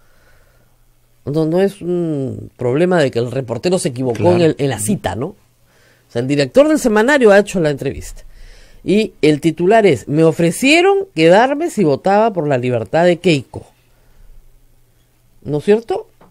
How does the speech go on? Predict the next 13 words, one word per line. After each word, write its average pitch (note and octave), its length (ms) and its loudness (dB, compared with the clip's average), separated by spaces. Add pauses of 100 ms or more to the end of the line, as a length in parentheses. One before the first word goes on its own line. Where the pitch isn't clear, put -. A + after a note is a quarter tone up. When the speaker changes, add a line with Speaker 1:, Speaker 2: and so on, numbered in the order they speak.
(420)
Speaker 1:
Era F3+ 220 2
una G3 120 0
manera E3+ 360 2
de E3 100 2
decirme: A#3 640 -2 (160)
"No F3+ 280 -2
te D#4 160 -8
cambio A3+ 540 -4
si D#3 220 -6
votas D#3+ 500 -6
de A#2+ 160 -6
tal B2 320 -8
manera". G#2 460 -12